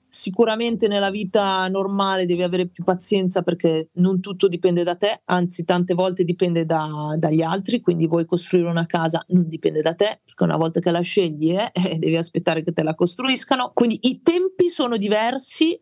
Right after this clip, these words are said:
nel tennis invece era tutto subito e molto veloce,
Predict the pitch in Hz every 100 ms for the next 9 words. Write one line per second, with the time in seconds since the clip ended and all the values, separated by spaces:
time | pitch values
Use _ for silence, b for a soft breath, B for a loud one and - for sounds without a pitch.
0 | _ _ _ _ - 190 214 190 254 254
1 | 294 277 233 208 196 196 175 165 262 277
2 | - 254 - 269 277 285 277 208 202 208
3 | 196 196 175 175 220 294